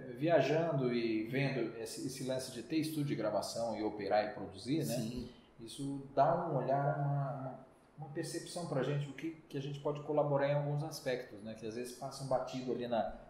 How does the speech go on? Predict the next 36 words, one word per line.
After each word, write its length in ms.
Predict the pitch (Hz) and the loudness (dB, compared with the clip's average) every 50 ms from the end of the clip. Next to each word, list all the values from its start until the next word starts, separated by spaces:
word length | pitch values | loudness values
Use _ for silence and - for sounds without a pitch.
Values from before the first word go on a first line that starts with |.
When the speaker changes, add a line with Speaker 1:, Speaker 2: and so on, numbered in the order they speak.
| - - | -16 -10
Speaker 1:
no 140 | 117 123 120 | -6 -4 -4
meio 260 | 123 123 135 131 131 | -2 0 2 4 6
da 80 | 127 113 | 8 8
bagunça, 460 | - 110 107 - 123 120 - 120 110 | 8 6 4 4 0 -2 -2 -2 -2
da 80 | 110 | -2
barulheira. 640 | - - 113 110 110 104 107 113 123 123 117 - - - - - - - - - - - | 0 2 2 2 2 2 0 2 2 2 2 0 -4 -8 -14 -18 -20 -20 -20 -20 -16 -12
E, 460 | 104 104 104 104 104 104 101 101 101 | -8 -6 -4 -2 -2 -2 -4 -4 -6
então 340 | 101 98 110 123 123 123 123 | -6 -4 -2 0 2 2 2
eu 120 | 123 123 | 0 2
tô 120 | - 131 - | 2 2 2
passando 500 | - - 123 123 - - 143 135 135 131 | 4 4 4 4 4 2 2 0 0 0
o 40 | 123 | -2
som, 560 | - - - 139 143 - 139 - - - - - - - - - - - - - - - | -2 0 2 4 4 4 4 2 -2 -8 -12 -16 -20 -20 -20 -20 -20 -20 -20 -20 -20 -12
normalmente 520 | 120 117 113 110 113 113 113 120 117 - 135 | -8 -4 -4 -2 0 0 -2 -2 -2 -2 -2
a 20 | |
gente 160 | 117 - - | -2 -4 -4
tem 260 | - 139 127 127 120 110 | -6 -6 -6 -4 -6 -6
duas 380 | 110 123 139 151 143 143 127 | -2 2 4 4 6 4 4
mesas, 440 | 123 123 123 113 98 95 92 92 - | 2 2 4 4 2 2 0 -4 -6
tem 120 | - 110 | -8 -6
uma 140 | 101 107 110 | -2 0 0
mesa 340 | 110 110 110 107 104 110 104 | 0 0 0 -2 0 -2 -2
pra 160 | - - 104 | 0 0 0
monitor, 640 | 104 113 135 151 151 - - 127 127 143 147 - - - - - - | 2 2 2 2 2 0 0 2 2 2 2 2 -2 -8 -12 -12 -8
pra 120 | - 104 | -6 -4
passar 340 | - - - - - 110 104 101 - - | -2 0 0 0 2 2 0 0 0 -2
todo 160 | 139 139 131 | -2 -2 -2
o 40 | 120 | -2
som 220 | - - 113 110 | -2 -2 -4 -4
do 80 | 110 110 | -4 -4
palco 580 | - - - 120 120 139 143 143 143 135 - - | -6 0 6 6 8 8 8 6 2 -2 -6 -6
pro 280 | 107 107 104 98 98 | -8 -6 -6 -4 -4
músico, 720 | 104 110 117 127 135 123 - - - 107 101 98 - - - - | -4 -2 0 2 2 2 2 0 -2 -6 -6 -8 -8 -10 -10 -8
todo 180 | - 123 120 131 117 | -6 -6 -2 2 4
o 40 | |
artista 480 | 110 104 - - - 117 101 - - 98 | 4 4 4 2 -4 -6 -8 -8 -10 -12